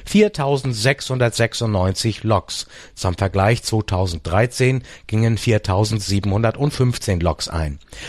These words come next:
Der bisherige Peak mit über fünftausend Teilnehmern war im Jahr zweitausendacht zu verzeichnen. Die Ehrung erfolgt traditionell auf der Gigahertz-Tagung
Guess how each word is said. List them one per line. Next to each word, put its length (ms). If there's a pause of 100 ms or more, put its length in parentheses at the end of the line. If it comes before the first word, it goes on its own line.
(160)
Der 100
bisherige 600
Peak 460
mit 200
über 280
fünftausend 640
Teilnehmern 600 (240)
war 220
im 100
Jahr 200
zweitausendacht 920
zu 120
verzeichnen. 720 (440)
Die 140
Ehrung 340
erfolgt 560
traditionell 760
auf 200
der 120
Gigahertz-Tagung 960